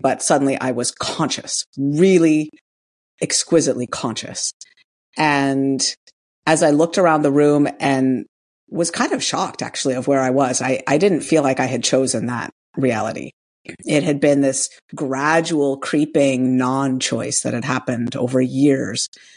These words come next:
And suddenly there I was. I had been a fabulous student as a little kid, you know, thought I was going to Harvard and stuff. And here I was, like, I hadn't been in school in years. And it was, it was shocking to me. And I got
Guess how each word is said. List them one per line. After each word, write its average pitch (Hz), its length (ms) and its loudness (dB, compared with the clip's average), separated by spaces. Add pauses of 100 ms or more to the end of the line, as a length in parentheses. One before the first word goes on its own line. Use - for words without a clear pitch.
(540)
And 151 180 0
suddenly 175 360 2
there 151 200 2
I 160 120 4
was. 135 240 -2
I 143 40 -4
had 208 240 -2
been 143 140 2
a 117 80 -8
fabulous 131 640 -2
student 135 380 -2
as 123 160 -4
a 131 60 0
little 131 240 0
kid, 120 300 -2
you 131 160 -2
know, 113 360 -8
thought 135 220 0
I 127 80 0
was 127 160 0
going 127 200 0
to 113 60 -4
Harvard 135 480 -2
and 117 160 -6
stuff. - 340 -6
And 110 120 -6
here 147 160 -2
I 139 80 2
was, 120 280 -2
like, 117 160 -4 (220)
I - 40 -10
hadn't 160 200 -2
been 131 140 2
in 123 100 -4
school 131 340 -2
in 113 100 -6
years. 151 640 2
And 139 160 -8 (800)
it 160 80 0
was, 151 340 2
it 151 80 4
was 139 180 2
shocking 135 440 -2
to - 140 -4
me. 120 280 -6
And 135 400 0 (760)
I 160 160 2
got 170 440 -2